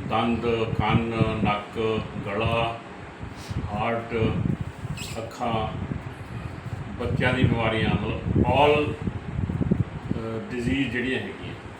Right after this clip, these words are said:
ਸੀ ਐਮ ਸੀ ਦੇ ਮਾਹਰ ਡਾਕਟਰ, he is my close friend, ਡਾਕਟਰ ਯੂਸਫ, ਸੀਨੀਅਰ ਮੈਡੀਕਲ ਅਫਸਰ, ਜਿਨ੍ਹਾਂ ਦੀ ਦੇਖ ਰੇਖ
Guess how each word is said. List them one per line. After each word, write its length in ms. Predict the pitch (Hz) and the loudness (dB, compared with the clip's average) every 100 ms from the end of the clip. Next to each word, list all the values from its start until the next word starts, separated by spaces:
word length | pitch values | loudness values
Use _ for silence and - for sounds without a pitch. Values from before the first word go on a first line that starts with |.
| - | -12
ਸੀ 180 | - 113 | -8 -4
ਐਮ 120 | 107 | -4
ਸੀ 160 | 107 - | -6 -8
ਦੇ 60 | 107 | -6
ਮਾਹਰ 260 | 104 104 | -4 -4
ਡਾਕਟਰ, 400 | 104 104 110 110 113 - - 110 - - - - - - | -2 -2 0 -2 -4 -8 -8 -6 -6 -10 -10 -12 -12 -6
he 60 | 113 | -4
is 60 | 110 | -2
my 160 | 117 | 0
close 500 | 117 113 110 110 104 | -2 0 2 2 2
friend, 840 | 113 110 101 104 101 107 107 101 - | 2 0 0 -2 0 0 2 2 2
ਡਾਕਟਰ 440 | 101 - 101 101 101 - - 113 | -2 -4 -6 -4 -6 -6 -2 -2
ਯੂਸਫ, 240 | 117 - 131 135 - - - - - - - - - - - - 107 | -2 -4 -6 -6 -10 -10 -12 -12 -10 -8 -8 -12 -14 -12 -10 -8 -8
ਸੀਨੀਅਰ 520 | - 127 143 143 127 | -6 -2 4 4 6
ਮੈਡੀਕਲ 400 | 120 117 110 110 | 4 4 2 2
ਅਫਸਰ, 420 | 101 - - 113 110 - - - - - - | 2 2 0 -2 -4 -8 -14 -14 -14 -12 -8
ਜਿਨ੍ਹਾਂ 200 | 110 120 | -2 0
ਦੀ 120 | - | 0
ਦੇਖ 420 | 101 98 98 101 | 0 -2 -2 -2
ਰੇਖ 100 | 98 | -4